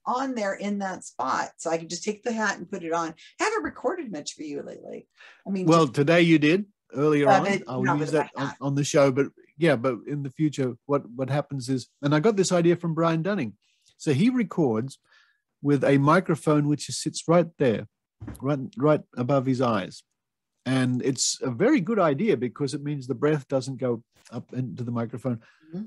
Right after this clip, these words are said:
Speaker 2: And I, I, so I gave that similar idea to Susan. She, she puts on a hat with a little microphone dangling off the peak of the hat.
Speaker 1: Mm-hmm.
Speaker 2: And it sounds good.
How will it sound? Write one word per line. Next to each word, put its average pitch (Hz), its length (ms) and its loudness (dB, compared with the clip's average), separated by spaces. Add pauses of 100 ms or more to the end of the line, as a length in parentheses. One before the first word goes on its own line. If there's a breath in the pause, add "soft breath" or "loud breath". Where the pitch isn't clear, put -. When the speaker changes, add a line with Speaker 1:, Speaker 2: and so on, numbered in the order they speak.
Speaker 2:
And 135 340 2
I, 131 200 0 (160)
I, - 120 -4
so 151 160 0
I 139 80 2
gave 147 300 2
that 147 260 2
similar 196 500 2
idea 135 320 0
to 131 80 -14
Susan. 147 400 -4
She, 135 280 -4
she - 220 -4
puts 165 240 -4
on 135 120 -2
a 113 160 -6 (100)
hat 131 300 -4
with 131 140 -10
a 139 60 -4
little 156 160 -2
microphone 143 520 -4
dangling 139 400 -2
off 139 200 -10
the 139 80 -12
peak 156 280 -6
of 135 80 -6
the 143 80 -8
hat. 160 260 -6 (340)
Speaker 1:
Mm-hmm. 170 320 -10
Speaker 2:
And 131 280 0
it - 140 -4
sounds 180 260 4
good. 269 220 4